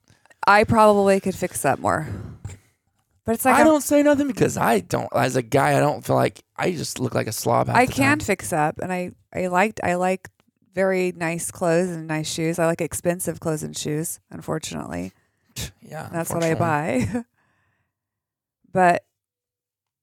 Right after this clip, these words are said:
Speaker 1: back to kids, you know, with girls, you have to make sure you, what you do, you always tell 'em good night. You always, yeah, he'll come.
Speaker 2: Well, here's my thought process.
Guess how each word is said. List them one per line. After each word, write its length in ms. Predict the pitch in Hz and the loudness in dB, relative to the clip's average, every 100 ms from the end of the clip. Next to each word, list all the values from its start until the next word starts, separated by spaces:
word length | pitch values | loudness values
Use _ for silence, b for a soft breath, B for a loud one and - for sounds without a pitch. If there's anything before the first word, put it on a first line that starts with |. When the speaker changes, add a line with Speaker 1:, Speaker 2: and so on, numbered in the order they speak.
| _ _ _ _ _ _ | _ _ _ _ _ _
Speaker 1:
back 200 | 175 170 - | -4 -4 -4
to 100 | 180 | -10
kids, 500 | - 185 165 170 175 | -4 -2 -2 -4 -8
you 80 | |
know, 180 | 170 165 | -6 -6
with 200 | 165 - | -6 -8
girls, 340 | - 180 165 165 | -2 0 0 -2
you 100 | 180 | -2
have 100 | 180 | -2
to 100 | 180 | -6
make 180 | 175 - | -8 -8
sure 260 | - 180 | -6 -4
you, 460 | 175 170 165 165 - _ _ _ _ _ _ _ _ _ _ - | -4 -4 -4 -6 -12 _ _ _ _ _ _ _ _ _ _ -2
what 240 | 175 - | 0 0
you 120 | 175 151 | -6 -6
do, 540 | 160 170 151 139 151 _ _ _ _ _ _ _ _ _ _ _ _ _ _ _ _ _ _ _ _ | 0 2 4 2 -4 _ _ _ _ _ _ _ _ _ _ _ _ _ _ _ _ _ _ _ _
you 160 | 170 175 | -6 2
always 340 | 165 165 170 | 6 6 4
tell 280 | - 185 170 | 0 -2 -2
'em 100 | 175 | -2
good 240 | 180 175 | -4 -6
night. 400 | 175 165 170 165 | -4 -2 0 -2
You 280 | 156 147 139 _ _ _ _ _ _ _ _ | -4 -6 -10 _ _ _ _ _ _ _ _
always, 440 | - 170 175 180 175 - _ _ - | -2 0 2 -2 -4 -12 _ _ -10
yeah, 360 | 175 165 151 170 | -2 0 0 -6
he'll 240 | _ 214 214 | _ -6 2
come. 120 | 160 | 4
Speaker 2:
Well, 120 | 170 | 6
here's 260 | 156 180 147 | 6 4 4
my 240 | 151 143 | 0 0
thought 280 | - 113 - | 0 -2 -2
process. 640 | 123 107 - 110 - - | -2 -2 -4 -6 -8 -16